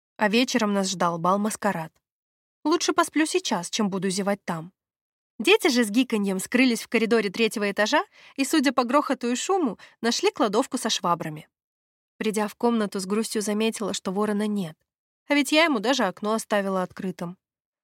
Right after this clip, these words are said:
Поэтому сейчас в комнате было влажно и гулял ветер. Интересно, в какой момент я стала скучать по наглой птице и волноваться о своём питомце? Насколько помню, в такую погоду он гулять не любил.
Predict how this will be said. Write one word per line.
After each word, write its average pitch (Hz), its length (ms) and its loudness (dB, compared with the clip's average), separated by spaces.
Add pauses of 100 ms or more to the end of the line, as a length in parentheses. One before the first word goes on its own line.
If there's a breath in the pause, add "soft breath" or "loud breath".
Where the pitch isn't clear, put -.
(120)
Поэтому 202 320 2
сейчас 302 400 -2
в - 60 -18
комнате 302 380 0
было 240 240 0
влажно 202 440 0
и 220 160 -4
гулял 175 320 -2
ветер. 165 440 -8 (800)
Интересно, 269 640 0 (360)
в - 80 -20
какой 359 260 4
момент 349 380 2
я 254 100 0
стала 294 300 0
скучать 294 400 -2
по 285 100 -2
наглой 240 300 -2
птице - 460 -8 (520)
и 220 80 0
волноваться 202 540 2
о 175 40 -4
своём 180 320 -4
питомце? 170 540 -4 (1160)
Насколько 277 440 0
помню, 359 340 2
в - 80 -8
такую 254 300 0
погоду 311 420 0
он 233 180 0
гулять 226 300 0
не 226 100 -2
любил. 190 400 -4